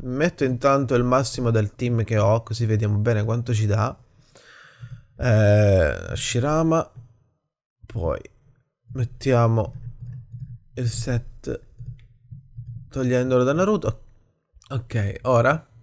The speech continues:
Guild, eh, doniamo che se mi dà fastidio che brilla. Prendiamo le cose qui,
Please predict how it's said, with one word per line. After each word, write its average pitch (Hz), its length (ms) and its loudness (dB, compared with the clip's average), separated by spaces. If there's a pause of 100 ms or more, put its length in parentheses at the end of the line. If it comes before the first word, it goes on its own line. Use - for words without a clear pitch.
(1300)
Guild, 127 760 4
eh, 123 360 2
doniamo 123 560 2
che 113 100 2
se 117 140 -2
mi 117 80 2
dà 113 100 2
fastidio 110 460 2
che 110 120 0
brilla. 113 840 2 (720)
Prendiamo 120 680 -6 (720)
le 113 160 -10
cose 175 480 -4
qui, - 260 -4